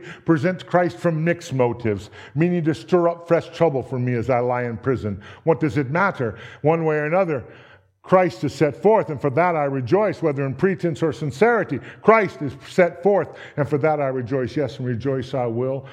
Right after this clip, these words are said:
knowing full well that the issue of it all will be my deliverance, because you are praying for me, and because the Spirit of Jesus Christ has given me for support. For as I passionately hope,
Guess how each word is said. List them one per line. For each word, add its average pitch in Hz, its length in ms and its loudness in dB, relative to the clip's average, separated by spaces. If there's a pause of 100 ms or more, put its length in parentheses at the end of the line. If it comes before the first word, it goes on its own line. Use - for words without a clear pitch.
(180)
knowing 139 280 -2
full 156 320 0
well 139 280 0
that 123 160 -4
the 139 220 -2
issue 143 300 -4
of 120 140 -4
it 120 100 -2
all 135 200 0
will 120 140 -6
be 127 160 -4
my 131 220 -2
deliverance, 127 720 -2 (240)
because 117 260 0
you 151 140 2
are 123 80 0
praying 139 380 -2
for 139 180 -6
me, 147 240 -2 (260)
and 127 80 -2
because 123 280 0
the 120 60 -2
Spirit 156 380 0
of 123 100 -4
Jesus 131 420 -4
Christ 143 340 0
has 117 160 -4
given 131 240 0
me 123 100 -2
for 120 160 -8
support. 143 600 -6 (280)
For 175 80 8
as 185 140 4
I 190 140 4
passionately 180 680 0
hope, 143 420 0